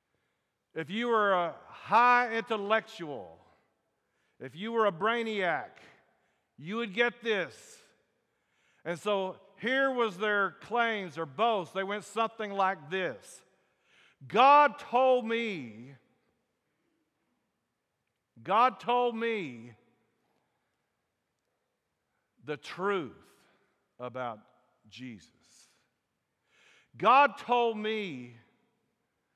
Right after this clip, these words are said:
and others like me, and we have a higher knowledge than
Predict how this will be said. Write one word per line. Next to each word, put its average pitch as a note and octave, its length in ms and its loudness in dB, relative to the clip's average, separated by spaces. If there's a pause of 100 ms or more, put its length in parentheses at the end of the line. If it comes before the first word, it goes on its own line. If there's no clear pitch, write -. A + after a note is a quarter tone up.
(480)
and F3 240 0 (120)
others C#3 680 0 (100)
like F3 680 2
me, C3 220 -12 (1400)
and F#3 240 -2
we B3+ 220 -2
have A3+ 280 2
a F3+ 160 4
higher A3+ 800 2 (360)
knowledge E3+ 840 -2 (440)
than C#3+ 420 -8